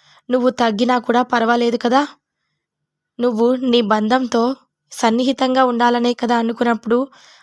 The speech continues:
అనుకుంటున్నప్పుడు నువ్వు తగ్గి నువ్వే మాట్లాడడం ఏమీ తప్పు కాదు. బంధాన్ని నిలబెట్టుకోవాలనే ఆలోచన ఉన్నవారికి ఇలా పంతాలు పట్టింపులు అనేటివి ఉండకూడదు. నీవు వారికి కోల్పోయి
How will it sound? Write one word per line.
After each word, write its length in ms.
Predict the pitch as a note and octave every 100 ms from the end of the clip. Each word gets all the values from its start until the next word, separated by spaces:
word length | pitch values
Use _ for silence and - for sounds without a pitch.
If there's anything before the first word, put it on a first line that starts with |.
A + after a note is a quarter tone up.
| -
అనుకుంటున్నప్పుడు 840 | A3+ A#3 B3 C#4+ C4+ B3 A#3 A#3+ B3
నువ్వు 240 | B3 A3+ A3+
తగ్గి 360 | A#3+ G#3+ A3+
నువ్వే 280 | C4 A#3 B3 A#3+
మాట్లాడడం 560 | A#3 A3 A#3 A#3 A#3 B3
ఏమీ 260 | A3+ A3+ B3
తప్పు 280 | B3 A3 A3+
కాదు. 300 | A#3 A3 A3 - _ _ _
బంధాన్ని 480 | G#3 A3+ A3 A#3 A#3+
నిలబెట్టుకోవాలనే 840 | A#3 A#3 A#3 A3 A3+ A#3 A3+ A3+
ఆలోచన 440 | A3+ A3+ A#3+ A#3+ B3+
ఉన్నవారికి 540 | B3 A3+ A3+ A3+ G#3+ B3
ఇలా 180 | A#3
పంతాలు 480 | A#3 A3+ A3 A#3 A#3+
పట్టింపులు 500 | B3 A3 A#3+ A3+ A#3+
అనేటివి 320 | A3 A3 A#3
ఉండకూడదు. 560 | A#3+ A3 A#3 A#3+ A3+ G#3+ - _ _ _ _ - - - C4
నీవు 240 | D4 D4+
వారికి 500 | C#4 B3 A#3+ A#3+ A#3 B3 D4 _
కోల్పోయి 600 | - B3 B3 A#3 C4+ A#3+